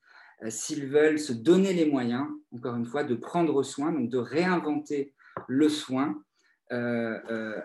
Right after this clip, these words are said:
à l'heure où, euh, effectivement, euh, de nombreux discours ont déconstruit, euh, ce qu'on a appelé le régime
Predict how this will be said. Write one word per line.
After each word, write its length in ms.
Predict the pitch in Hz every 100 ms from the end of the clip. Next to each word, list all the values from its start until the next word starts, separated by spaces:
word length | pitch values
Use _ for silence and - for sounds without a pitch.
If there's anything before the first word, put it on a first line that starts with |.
| -
à 140 | - 120
l'heure 460 | 135 156 156 120 131
où, 360 | 139 156 123
euh, 120 | 117 113
effectivement, 960 | 113 120 - - - 113 127 143 135 107
euh, 180 | 104 98 _ _ - - 117
de 200 | 113 -
nombreux 440 | 117 131 156 143
discours 420 | 127 123 - 160 147
ont 140 | 127
déconstruit, 920 | 120 151 151 127 - - 135 151 139
euh, 120 | 107
ce 100 | 98 -
qu'on 160 | 123
a 60 | 117
appelé 300 | 107 - 143
le 140 | 120
régime 680 | 113 107 110 131 135 107